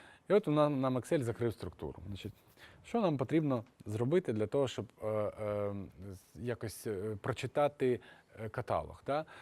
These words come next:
Англійською мовою каталог — це directory, да? І якщо я спитаю Гугля, що, е, мене цікавить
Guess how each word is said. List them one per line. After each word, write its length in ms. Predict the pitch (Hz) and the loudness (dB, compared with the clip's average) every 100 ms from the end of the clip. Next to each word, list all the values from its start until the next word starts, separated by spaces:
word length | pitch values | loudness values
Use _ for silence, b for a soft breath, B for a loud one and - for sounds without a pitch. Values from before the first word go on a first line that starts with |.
| B | B
Англійською 500 | - 131 214 - 156 | -2 0 0 4 4
мовою 520 | 151 185 170 160 147 - B B | 6 4 4 4 4 2 B B
каталог — 420 | 131 170 170 151 | 0 4 6 6
це 140 | - 120 | 4 2
directory, 640 | 123 123 95 - 87 82 | 4 2 0 -4 -4 -2
да? 220 | 110 123 B B B | -4 -6 B B B
І 80 | 123 | -2
якщо 220 | 131 - | 0 4
я 120 | 175 147 | 6 4
спитаю 460 | - 131 139 120 | 2 6 8 8
Гугля, 520 | 123 127 123 127 127 - | 6 2 4 2 2 -4
що, 300 | - 123 120 - | -8 -6 -6 -4
е, 40 | 117 | -4
мене 460 | 113 113 123 131 | -4 -4 -2 -4
цікавить 580 | 110 - 127 117 107 - | -6 0 4 4 2 -2